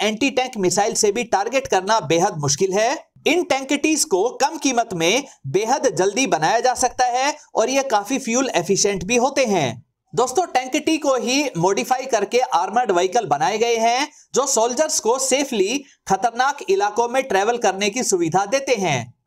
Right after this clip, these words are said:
अब टैंकटीज में continuous chain tracks की जगह पर बुलेट प्रूफ tires भी लगाए जा रहे हैं। इससे इनकी maintenance काफी कम हो जाएगी, fuel efficiency भी बढ़ेगी और इनकी speed भी बढ़ाई जा सकेगी।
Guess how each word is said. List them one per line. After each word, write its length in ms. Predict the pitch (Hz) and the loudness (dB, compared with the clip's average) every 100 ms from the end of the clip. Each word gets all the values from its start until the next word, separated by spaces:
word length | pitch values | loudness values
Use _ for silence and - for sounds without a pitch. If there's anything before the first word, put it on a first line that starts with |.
| - | -4
अब 180 | 269 269 | -2 -2
टैंकटीज 560 | 277 285 294 302 277 233 | -2 -2 0 0 0 0
में 120 | 277 | 0
continuous 680 | 269 240 240 254 277 294 - - - | 0 -2 -4 -2 0 0 -2 -6 -2
chain 240 | 226 302 | 0 0
tracks 360 | 302 247 247 - | 0 0 0 -2
की 120 | 262 | -2
जगह 300 | 147 151 208 | 0 2 2
पर 320 | - 165 254 - - 143 | 2 0 -2 -8 -12 -2
बुलेट 380 | 160 226 269 269 | 0 0 -2 -2
प्रूफ 240 | 285 285 - | -4 -2 -2
tires 340 | 190 220 202 | 0 -2 0
भी 60 | 226 | 0
लगाए 300 | 143 165 180 | 2 2 2
जा 140 | 208 | 2
रहे 240 | 208 226 | 2 2
हैं। 300 | 220 226 269 311 _ - | 2 2 0 -6 _ -2
इससे 260 | 240 359 | 0 0
इनकी 340 | 277 240 262 285 | 0 -2 -2 -2
maintenance 540 | 202 208 247 277 262 | 0 0 0 0 -2
काफी 300 | 240 220 254 | 0 0 -2
कम 160 | 202 220 | -2 0
हो 200 | 220 233 | 2 0
जाएगी, 680 | 233 240 233 262 302 - _ - | 0 0 0 0 0 -6 _ 0
fuel 220 | 285 277 | 2 2
efficiency 560 | 262 262 262 254 294 | 0 0 0 0 0
भी 120 | 285 262 | 2 2
बढ़ेगी 420 | 175 214 247 285 | 2 0 0 0
और 240 | 226 240 | 0 0
इनकी 360 | 220 226 269 254 | -2 -6 -4 -4
speed 340 | - 233 196 | -2 -4 -2
भी 100 | 254 | -2
बढ़ाई 300 | 175 180 269 | 0 0 0
जा 140 | 254 247 | 0 0
सकेगी। 600 | 233 220 165 139 113 | 0 0 0 -2 -6